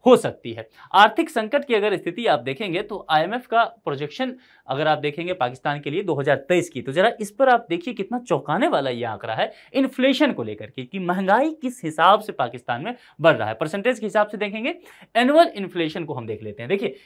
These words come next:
एनुअल इन्फ्लेशन अगर देखेंगे दो हज़ार तेईस का, तो यहाँ पर अक्टूबर दो हज़ार बाईस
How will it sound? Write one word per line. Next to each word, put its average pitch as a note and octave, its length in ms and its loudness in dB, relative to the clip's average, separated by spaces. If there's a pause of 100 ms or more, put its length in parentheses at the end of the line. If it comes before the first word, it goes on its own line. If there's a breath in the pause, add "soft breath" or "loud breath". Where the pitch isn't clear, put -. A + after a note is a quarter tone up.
(140 loud breath)
एनुअल C#4+ 300 0
इन्फ्लेशन G#3+ 500 -2
अगर F3 200 -2
देखेंगे F3 340 -6
दो D3+ 100 -6
हज़ार C#3+ 240 0
तेईस G#3 320 -2
का, D#3 140 2
तो - 960 -12
यहाँ F3+ 240 4
पर A3+ 140 2
अक्टूबर A3 500 0
दो F3 160 -2
हज़ार E3+ 220 0
बाईस E3 360 4